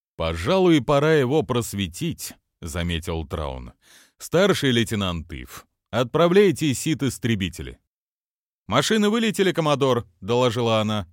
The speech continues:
«Цель?» «Отправьте по четыре истребителя за каждым корветом», приказал Чиз. «Стрелять запрещено, но нужно пролететь очень близко,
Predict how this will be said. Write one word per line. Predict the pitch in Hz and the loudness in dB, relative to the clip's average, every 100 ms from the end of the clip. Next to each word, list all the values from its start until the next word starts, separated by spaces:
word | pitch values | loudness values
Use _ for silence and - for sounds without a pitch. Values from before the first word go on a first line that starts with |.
| - | -12
«Цель?» | - 156 185 170 _ _ _ _ _ _ | 0 2 2 -2 _ _ _ _ _ _
«Отправьте | - 104 101 120 135 - 135 | -2 0 0 2 0 2 -2
по | 107 135 | 0 0
четыре | 139 127 123 120 | -2 0 0 0
истребителя | 110 123 123 147 143 135 | 0 -2 0 0 0 0
за | 117 127 | 0 0
каждым | 143 127 98 117 | 0 0 0 -2
корветом», | 123 123 104 78 71 62 - _ | 0 0 0 -2 -6 -12 -18 _
приказал | 101 101 104 90 90 82 | -2 0 0 0 -2 -4
Чиз. | - 76 - - - - | -8 -10 -12 -16 -20 -20
«Стрелять | - - 113 127 147 160 | -14 -4 0 4 4 2
запрещено, | 127 151 160 - - 135 78 - _ - - | 0 0 0 0 0 -2 -2 -8 _ -18 -6
но | 95 | -2
нужно | 107 127 113 127 | 0 0 0 -2
пролететь | 123 120 120 135 127 | 0 0 0 0 0
очень | 135 117 123 120 | 0 -2 -2 -2
близко, | 92 143 123 - - 67 | 0 0 0 -2 -10 -14